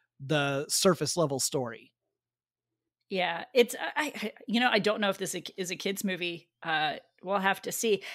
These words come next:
Speaker 2: It also has a lot of Barbie lore. If you, if you have played with Barbie for a long time and remember some of the old iterations that failed or succeeded, honestly, I would be in this movie just to watch Ryan Gosling and Simu Liu,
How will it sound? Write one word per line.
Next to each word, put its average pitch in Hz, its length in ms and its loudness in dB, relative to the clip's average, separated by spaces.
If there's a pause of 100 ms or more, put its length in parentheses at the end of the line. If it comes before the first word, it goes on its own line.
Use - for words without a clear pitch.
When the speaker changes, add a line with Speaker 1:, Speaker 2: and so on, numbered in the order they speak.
(120)
Speaker 2:
It 214 100 6
also 262 240 6
has 277 220 2
a 269 60 4
lot 226 180 8
of 190 160 -2
Barbie 190 360 0
lore. 269 380 6
If 202 220 -2
you, 220 360 0
if 202 180 0
you 214 440 -2 (520)
have 196 220 2
played 190 200 -2
with 208 100 -4
Barbie 202 280 4
for 208 120 -2
a 190 60 2
long 180 240 -4
time 190 220 0
and 180 100 -4
remember 180 320 -2
some 190 160 -4
of 175 160 -8
the 175 280 -2
old 185 260 -2
iterations 175 540 -4
that 175 140 -6
failed 185 320 -6
or 185 160 -10
succeeded, 226 520 0 (600)
honestly, 311 680 4 (400)
I 254 160 10
would 302 200 4
be 262 140 8
in 233 220 4
this 233 160 4
movie 220 280 4
just 196 300 0
to 233 100 2
watch 185 300 6
Ryan 180 240 2
Gosling 202 560 6
and 180 100 -6
Simu 190 320 -2
Liu, 185 580 0